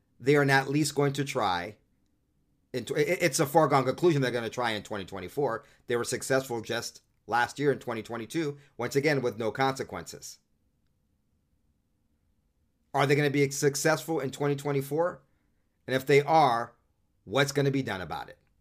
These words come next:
Anyhow, here's Katie McFarland, uh, formerly of the Trump administration, talking about all of this on Fox Business.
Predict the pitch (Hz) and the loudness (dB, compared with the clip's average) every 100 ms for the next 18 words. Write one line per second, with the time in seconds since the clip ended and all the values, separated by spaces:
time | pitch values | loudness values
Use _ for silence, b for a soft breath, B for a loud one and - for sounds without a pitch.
0 | _ _ _ _ _ _ _ _ _ _ | _ _ _ _ _ _ _ _ _ _
1 | 147 139 123 113 131 147 139 147 135 131 | -2 0 2 2 2 0 0 2 4 4
2 | 131 135 131 123 113 113 113 107 107 104 | 2 0 -2 -4 -4 -6 -8 -6 -4 -2
3 | 104 107 - - 123 123 113 110 110 - | -4 -6 -12 -8 -6 -4 -4 -6 -8 -14
4 | _ _ _ - 120 117 104 117 110 110 | _ _ _ -4 -2 -2 -6 -10 -8 -8
5 | - - 117 104 113 104 104 - 101 95 | -8 -6 -6 -6 -10 -8 -10 -8 -8 -8
6 | 101 90 92 _ _ _ _ - 147 135 | -10 -14 -16 _ _ _ _ -8 -2 -2
7 | 120 101 101 98 98 92 92 90 90 85 | -4 -4 -4 -4 -6 -6 -8 -10 -12 -10
8 | 85 80 - 64 - - - - | -10 -10 -12 -18 -18 -18 -20 -20